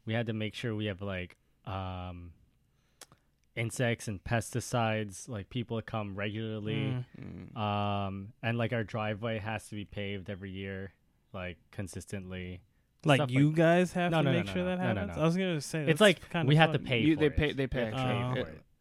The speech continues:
Speaker 3: But, uh,
Speaker 1: But,
Speaker 3: what is it
Speaker 1: uh,
Speaker 3: called? Homeowners association?
Speaker 1: Yeah, like a homeowners.
Speaker 3: H-, H-,
Speaker 2: Mm-hmm.
Speaker 3: H O A.
Speaker 1: That, yeah, yeah, that's what I mean.
Speaker 3: Yeah.
Speaker 1: So,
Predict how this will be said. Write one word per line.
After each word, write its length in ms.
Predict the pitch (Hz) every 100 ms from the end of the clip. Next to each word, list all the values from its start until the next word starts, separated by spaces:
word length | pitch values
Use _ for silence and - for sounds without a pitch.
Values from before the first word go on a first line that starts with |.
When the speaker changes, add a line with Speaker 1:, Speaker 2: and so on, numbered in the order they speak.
| _ _ _ _ -
Speaker 3:
But, 140 | -
uh, 120 | 104
Speaker 1:
But, 100 | 123
Speaker 3:
what 120 | 135 127
is 60 |
it 60 | 113
Speaker 1:
uh, 40 |
Speaker 3:
called? 180 | 110 123
Homeowners 320 | 123 123 127 123
association? 600 | 120 123 123 127 - 135 - _ -
Speaker 1:
Yeah, 180 | 120 101
like 120 | 101
a 40 |
homeowners. 340 | 98 101 92 92
Speaker 3:
H-, 160 | 107 120
H-, 140 | 113
Speaker 2:
Mm-hmm. 80 | 127
Speaker 3:
H 160 | 117 120
O 120 | 110
A. 120 | 110 120
Speaker 1:
That, 160 | 120 104
yeah, 120 | 95
yeah, 140 | 87 85 _
that's 140 | 95 -
what 60 |
I 40 | 87
mean. 140 | 87 - _ _ - - -
Speaker 3:
Yeah. 140 | 113
Speaker 1:
So, 480 | 107 95 87 85 87